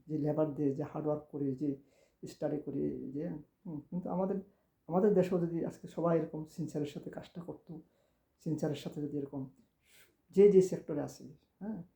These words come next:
স্টুডেন্টকে, স্টুডেন্ট বল-, বলি, টিচার বলি, অফিসিয়াল বলি, ব্যাংকার বলি, যে যেখানে আছে না কেন, যদি সিনসিয়ারের সাথে, তাহলে আমাদের দেশ অনেক আগেই অনেক উন্নত হতো। কিন্তু ওই যে উনি, ওনার কথা আমি আবার রিপিট করি, উনি, আমি বলতেছি, "তোমাদের দেশ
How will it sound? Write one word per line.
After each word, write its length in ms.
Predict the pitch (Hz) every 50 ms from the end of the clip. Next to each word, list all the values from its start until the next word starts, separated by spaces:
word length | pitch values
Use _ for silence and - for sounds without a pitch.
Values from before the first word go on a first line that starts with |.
| _ _ _ 180
স্টুডেন্টকে, 680 | 165 - - 160 151 147 - 156 147 - - - - 151
স্টুডেন্ট 400 | 151 - - - 143 147 143 139
বল-, 320 | 139 139 139 139 - - 143 - - _ 175 151
বলি, 280 | 151 135 135 135 139 - - -
টিচার 280 | 151 151 - 151 - 143
বলি, 280 | 135 139 131 127 127 - - _ _ _ _ _ _ _ _ _ _ -
অফিসিয়াল 440 | - - - - - - 151 139 135
বলি, 440 | 131 139 139 139 143 143 - 165 170
ব্যাংকার 520 | - - 127 143 143 151 151 151 160 143 139
বলি, 280 | 135 139 139 135 127
যে 180 | 127 156 180 175
যেখানে 320 | 160 165 - 170 151 147
আছে 180 | 139 - - -
না 80 | - -
কেন, 180 | - - -
যদি 160 | 151 156 160
সিনসিয়ারের 420 | 156 - 175 170 175 190 185 175 180
সাথে, 200 | 196 - 226 226 - _ _ _ _ _ _ _ _
তাহলে 140 | - 240 240
আমাদের 260 | 208 196 196 190 180
দেশ 140 | 156 175 170 - - - - - -
অনেক 200 | 175 165 156 160
আগেই 300 | 147 143 147 160 165 165 - _ _ _ _ _ _ _ _ _ _ _
অনেক 200 | 185 175 175 170
উন্নত 180 | 156 151 143 143
হতো। 320 | - - 175 - - - - -
কিন্তু 320 | 170 170 - - 208 208 - _ _ _ _ _ _ _ _ _ 180
ওই 60 | 156
যে 80 | 160
উনি, 320 | 160 156 156 165 165 165 165
ওনার 440 | - - 131 156 151 156 165 165 160
কথা 180 | 165 151 156
আমি 140 | 151 156 160
আবার 200 | 151 147 156 151
রিপিট 260 | 151 151 170 - -
করি, 140 | - 143 143
উনি, 140 | 151 151 151
আমি 120 | 151 151
বলতেছি, 360 | 143 143 143 147 - 156 147
"তোমাদের 280 | - 147 147 143 156 139
দেশ 100 | 147